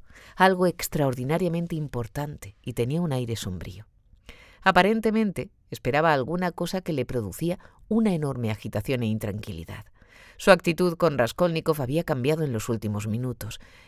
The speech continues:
y por momentos se iba volviendo más socarrón y más grosero.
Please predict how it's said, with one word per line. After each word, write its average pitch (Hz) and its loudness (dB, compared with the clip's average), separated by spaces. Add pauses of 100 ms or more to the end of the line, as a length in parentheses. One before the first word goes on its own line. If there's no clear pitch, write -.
y 190 2
por 151 4
momentos 139 -2 (200)
se - -2
iba 143 2
volviendo 139 -2
más 127 -2
socarrón 139 -4
y 135 -4
más 110 -4
grosero. 98 -8